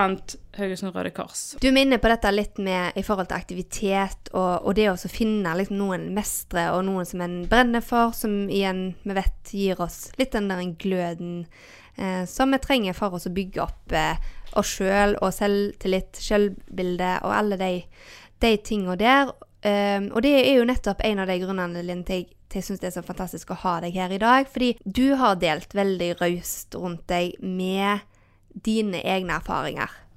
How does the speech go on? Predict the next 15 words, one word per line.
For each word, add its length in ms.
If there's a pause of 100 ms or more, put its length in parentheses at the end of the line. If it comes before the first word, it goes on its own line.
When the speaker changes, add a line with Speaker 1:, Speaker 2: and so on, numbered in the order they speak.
Speaker 2:
på 160
Speaker 1:
Mm. 60
Speaker 2:
det, 160 (200)
og 80
som 140
gjør 400
også 380 (280)
at 400
du 360 (340)
i 80
dag 320
har 240
et 100
sånn 180 (120)
ekstremt 640